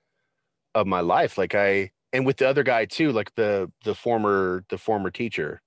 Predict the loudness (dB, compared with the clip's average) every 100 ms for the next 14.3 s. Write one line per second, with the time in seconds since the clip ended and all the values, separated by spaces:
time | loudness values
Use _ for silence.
0 | _ _ -6 -2 -2 0 -2 -2 -4 -8
1 | -10 _ _ _ _ _ -2 0 2 2
2 | -2 -6 _ _ _ _ -2 0 0 0
3 | -2 -4 0 0 0 0 2 2 0 -2
4 | -4 -4 -8 -6 -8 -4 -4 -2 -4 -4
5 | -2 -2 -2 -2 -4 -2 -6 -10 -8 -10
6 | -12 _ _ _ _ _ _ _ _ _
7 | _ _ _ _ -8 -4 -2 -2 -2 -6
8 | -6 -4 0 0 -2 -4 -2 0 0 0
9 | -4 -8 -10 -10 -2 0 0 0 -2 -2
10 | -10 _ _ _ _ _ _ _ _ _
11 | _ _ _ _ -10 -8 -8 -12 _ _
12 | _ _ _ _ _ _ _ _ _ _
13 | _ _ _ _ _ _ _ -4 -2 -2
14 | -6 -10